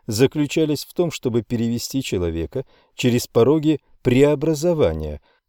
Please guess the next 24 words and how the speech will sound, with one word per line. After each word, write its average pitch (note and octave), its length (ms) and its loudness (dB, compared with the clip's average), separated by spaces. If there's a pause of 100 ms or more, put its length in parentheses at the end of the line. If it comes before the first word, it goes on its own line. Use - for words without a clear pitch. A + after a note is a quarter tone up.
(120)
которые A2+ 460 4
требовали F3 720 2
изменения B2 720 2
характера G#2+ 560 2
не G#2+ 140 0
только G#2+ 340 -2
сознательной, G2 880 -2 (220)
но B2+ 160 2
и F3+ 200 -2
бессознательной G2 1080 -4
жизни. D#2 420 -10 (400)
Так A#2 260 2
называемые G#2+ 640 4
обряды F#2+ 400 0
перехода, G2+ 600 -4 (280)
занимающие A2+ 800 2
видное F#2 420 -2
место F#2+ 340 -4
в F2 60 -6
жизни F#2 400 -4 (240)
примитивного G#2 920 0
общества, D3+ 680 -2 (320)
ритуалы C3+ 640 4
рождения – F2 800 -4